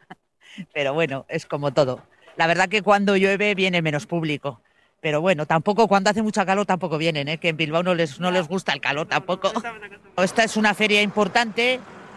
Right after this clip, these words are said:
y sí que sale rentable, pero bueno, aquí tenemos muchos problemas. Muchos problemas en el sentido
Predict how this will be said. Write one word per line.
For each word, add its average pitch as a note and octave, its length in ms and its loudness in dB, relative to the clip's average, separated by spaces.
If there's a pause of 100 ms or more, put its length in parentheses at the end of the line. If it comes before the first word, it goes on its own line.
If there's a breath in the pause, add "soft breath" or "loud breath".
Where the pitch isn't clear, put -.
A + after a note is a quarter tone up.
(200)
y G#3 140 2
sí A3+ 220 0
que A3 120 0
sale G3+ 280 2
rentable, A3+ 720 0
pero F#3+ 260 0
bueno, G3 220 0
aquí G3+ 400 0
tenemos G3 420 -2
muchos F3+ 300 -4
problemas. D#3+ 680 -2 (400)
Muchos G3 260 2
problemas G#3 460 2
en G3 80 -2
el F#3+ 140 0
sentido G3+ 500 0